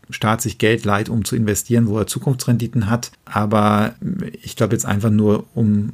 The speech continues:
Transfers zu schaffen, wäre das doch problematisch.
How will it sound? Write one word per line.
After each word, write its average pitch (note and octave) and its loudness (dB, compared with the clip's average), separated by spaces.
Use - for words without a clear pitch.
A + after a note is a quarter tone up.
Transfers A#2 2
zu - -2
schaffen, G#2 0
wäre G2+ 0
das G#2 -2
doch - -2
problematisch. E2+ -6